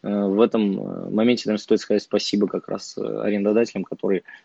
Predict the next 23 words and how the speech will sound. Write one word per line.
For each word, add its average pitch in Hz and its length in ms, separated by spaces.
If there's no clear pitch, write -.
с - 100
пониманием 113 540
отнеслись. - 640
Если - 120
говорить 151 240
о 143 60
руководстве 123 1400
и 104 60
в - 60
целом 123 260
нашей 120 200
команде, 131 380
могу 113 200
заметить, 135 260
что - 100
у 110 60
нас 98 340
на 113 160
данный 127 260
момент 110 200
достаточно 107 500
большой, 98 880
бо-, 101 200